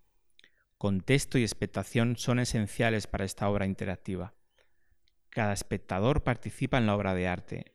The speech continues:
no solo arrodillándose, sino también procesando y transformando el texto mostrado en el dispositivo. Mientras Appropriate Response genera aforismos aparentemente coherentes,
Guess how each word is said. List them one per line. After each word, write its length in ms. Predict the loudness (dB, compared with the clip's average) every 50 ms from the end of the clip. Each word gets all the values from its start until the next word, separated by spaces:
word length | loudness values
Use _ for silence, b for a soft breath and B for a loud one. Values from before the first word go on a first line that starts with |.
| _ _
no 140 | -4 -2 -2
solo 300 | 0 2 2 4 4 4
arrodillándose, 720 | 4 4 2 0 0 2 2 2 2 2 0 0 -2 -4
sino 260 | -4 -2 -2 -4 -4 -2
también 260 | -2 0 0 0 2
procesando 680 | 2 0 0 0 -4 -6 -2 0 0 2 2 2 2 0
y 60 | 0
transformando 600 | -2 -2 -6 -6 -6 -4 -2 0 2 2 2 2
el 140 | 0 -2 0
texto 320 | -2 -2 -2 -2 -2 -2
mostrado 540 | -2 -2 -2 -4 -4 -2 0 0 2 2 2
en 80 | 0 0
el 80 | -2
dispositivo. 720 | -4 -6 -6 -6 -8 -6 -6 -8 -6 -6 -8 -8 -8 -12 _ _ _ _ _ _ _ _ _ _ _ _ _ _ _ _ _ _ -10
Mientras 500 | -6 -4 -2 -2 -4 -4 -6 -6 -2 -4
Appropriate 400 | -2 0 0 0 2 2 0 0
Response 440 | 0 -4 -2 0 0 0 0 0
genera 260 | -2 -2 0 0 0 -2
aforismos 580 | -4 -4 -4 -2 -2 0 0 0 0 2 0
aparentemente 800 | -2 -2 -2 -2 0 0 0 0 0 0 0 0 0 -2 -4 -4
coherentes, 640 | -2 -2 0 0 0 0 -2 -4 -6 -6 -8 -12 -18